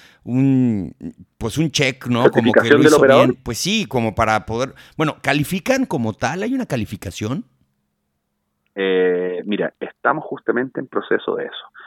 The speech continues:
Speaker 1: Ya.
Speaker 2: porque vemos que hay una necesidad importante de hacer ese tipo de diagnósticos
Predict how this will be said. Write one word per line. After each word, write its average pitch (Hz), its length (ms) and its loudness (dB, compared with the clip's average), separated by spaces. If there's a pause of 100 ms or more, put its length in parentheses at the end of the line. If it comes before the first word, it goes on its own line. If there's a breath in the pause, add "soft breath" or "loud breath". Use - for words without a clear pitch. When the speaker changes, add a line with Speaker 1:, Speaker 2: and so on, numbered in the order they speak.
(180 loud breath)
Speaker 1:
Ya. 82 80 -10
Speaker 2:
porque 85 260 0
vemos 120 300 4
que 131 100 2
hay 131 80 4
una 120 180 0
necesidad 107 440 -2
importante 131 1040 0 (140)
de 107 180 2
hacer 113 420 2
ese 101 280 -4
tipo 117 340 2
de 113 80 4
diagnósticos 107 680 0